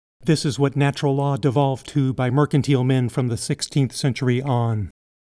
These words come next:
With environmental equality worldwide rapidly disintegrating,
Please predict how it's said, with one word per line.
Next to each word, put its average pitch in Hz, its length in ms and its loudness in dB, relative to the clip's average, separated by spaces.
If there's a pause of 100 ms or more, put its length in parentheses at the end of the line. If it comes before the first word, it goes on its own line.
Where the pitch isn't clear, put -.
(180)
With 160 160 2
environmental 135 680 0
equality 143 500 0
worldwide 135 640 2
rapidly 139 500 2
disintegrating, 123 920 0